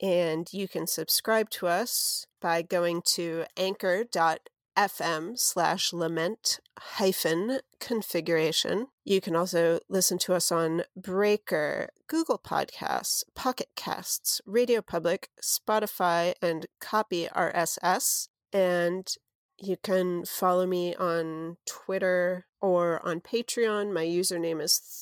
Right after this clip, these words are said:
Thorazos, T H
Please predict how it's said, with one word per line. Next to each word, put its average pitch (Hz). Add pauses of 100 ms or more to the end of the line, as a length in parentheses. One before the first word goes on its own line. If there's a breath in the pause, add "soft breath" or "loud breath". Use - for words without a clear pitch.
(320)
Thorazos, 180
T 233
H 185